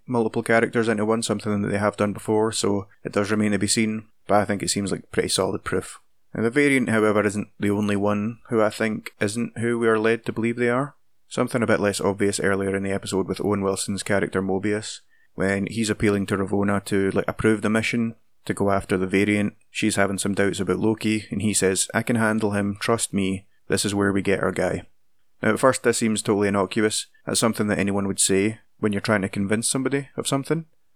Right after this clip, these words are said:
but then when they're splitting up in the supermarket, he says to Loki,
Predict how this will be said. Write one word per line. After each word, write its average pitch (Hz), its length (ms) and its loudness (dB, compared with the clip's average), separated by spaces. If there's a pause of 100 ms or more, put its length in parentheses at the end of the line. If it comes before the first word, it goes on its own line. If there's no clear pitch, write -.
but 107 80 2
then 107 180 4
when 107 80 0
they're 101 100 0
splitting 101 340 2
up - 260 -4 (100)
in 107 80 0
the 101 60 0
supermarket, 104 600 0
he 117 140 -2
says 107 260 2
to 95 100 -2
Loki, 98 460 -2